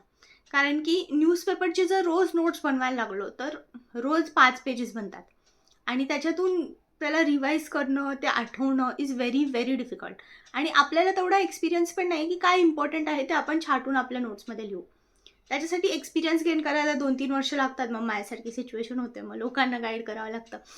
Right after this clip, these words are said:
जर तुम्हाला अशी सिच्युएशन नको आहे, तुम्हाला फर्स्ट अटेम्प्टमध्ये, सेकंड अटेम्प्टमध्ये तुमच्या क्लिअर करायचं आहे, तर मॅगझिन फॉलो करा. मॅगझिनवाल्यांना लाखो रुपये पगार मिळतो आणि तेव्हा ते ती मॅगझिन बनवतात.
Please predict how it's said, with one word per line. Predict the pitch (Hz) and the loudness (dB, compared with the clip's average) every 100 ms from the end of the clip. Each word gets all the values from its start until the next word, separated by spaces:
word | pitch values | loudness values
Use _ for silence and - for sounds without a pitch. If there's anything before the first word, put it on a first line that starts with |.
| - - | -20 -6
जर | 311 311 | -4 0
तुम्हाला | 349 294 311 381 | 2 4 4 6
अशी | 392 285 330 | 4 4 0
सिच्युएशन | 311 - 277 294 | -2 -6 -6 -6
नको | 262 254 | -4 -4
आहे, | 262 | -4
तुम्हाला | 311 277 269 330 | -2 0 2 0
फर्स्ट | 392 302 269 311 | 0 -2 -4 -4
अटेम्प्टमध्ये, | 302 302 294 277 302 | -4 -2 -2 -2 -4
सेकंड | 330 277 277 | -4 -6 -6
अटेम्प्टमध्ये | 277 277 277 269 294 | -4 -2 -2 -2 -4
तुमच्या | 285 269 277 | -4 -4 -4
क्लिअर | 294 339 392 | 0 2 2
करायचं | 339 240 190 - | 0 -2 -6 -10
आहे, | - _ _ _ _ _ _ _ - _ | -18 _ _ _ _ _ _ _ -20 _
तर | 277 302 392 - _ _ _ _ _ _ _ _ _ _ - | -6 -6 -8 -16 _ _ _ _ _ _ _ _ _ _ -8
मॅगझिन | 277 269 240 302 | -2 -2 2 2
फॉलो | 311 302 294 | 2 0 0
करा. | 285 294 | 0 0
मॅगझिनवाल्यांना | 311 277 269 311 320 285 277 277 294 | 2 2 4 4 2 0 -2 -2 -2
लाखो | 302 254 254 285 | 0 0 0 -6
रुपये | 277 262 | -4 -6
पगार | 262 247 240 | -4 -4 -4
मिळतो | 240 233 240 262 _ _ | -4 -6 -8 -12 _ _
आणि | 247 247 262 | -10 -8 -4
तेव्हा | 285 277 | -2 -2
ते | 294 | -2
ती | 285 | -2
मॅगझिन | 269 240 214 240 | -2 -2 -4 -8
बनवतात. | 233 226 220 | -8 -10 -14